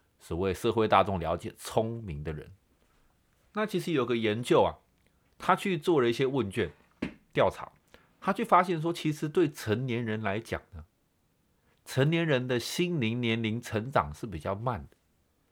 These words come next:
而成年人也普遍觉得心灵年龄的成长没有那么重要，因为成年人可以在物质上面的改变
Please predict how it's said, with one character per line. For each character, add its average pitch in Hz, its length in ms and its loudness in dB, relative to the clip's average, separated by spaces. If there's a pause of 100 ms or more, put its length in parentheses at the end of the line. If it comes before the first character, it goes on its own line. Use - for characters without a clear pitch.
(680)
而 165 180 2
成 143 340 4
年 151 200 2
人 135 180 2
也 139 140 0
普 90 340 -4
遍 117 320 2 (1200)
觉 147 160 -6
得 147 140 0
心 180 360 -2
灵 135 280 -2
年 123 200 -2
龄 123 140 -4
的 120 80 -4
成 113 260 -4
长 - 260 -4 (480)
没 95 140 0
有 117 100 2
那 110 100 -2
么 107 100 -2
重 95 220 -2
要， 85 200 -6 (1300)
因 175 120 -2
为 180 80 2
成 131 300 0
年 143 160 0
人 123 240 0 (1000)
可 156 200 -2
以 131 100 0
在 160 240 2
物 165 220 0
质 107 160 -2
上 127 180 -2
面 120 80 -4
的 110 80 -4
改 73 240 -4
变 82 280 -6